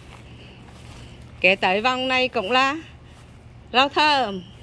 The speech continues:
Kế tới vòng này cũng là rau thơm. Vòng này cũng là rau, rau thơm. Các bạn thấy mình trồng nhiều không?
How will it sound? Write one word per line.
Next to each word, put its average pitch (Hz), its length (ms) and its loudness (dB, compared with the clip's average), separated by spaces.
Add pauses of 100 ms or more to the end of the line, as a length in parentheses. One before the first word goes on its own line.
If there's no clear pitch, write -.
(3000)
Kế 196 140 2
tới 196 260 4
vòng 262 240 0
này 262 160 0
cũng 214 220 -6
là 262 280 -2 (640)
rau 269 140 2
thơm. 269 580 0 (2000)
Vòng 302 400 2
này 294 200 4
cũng 254 220 0
là 294 200 2
rau, 302 340 0 (380)
rau 302 180 -2
thơm. 311 500 0 (320)
Các 208 140 -2
bạn 247 140 2
thấy 233 160 0
mình 269 180 -4
trồng 302 220 2
nhiều 302 220 4
không? 330 340 -6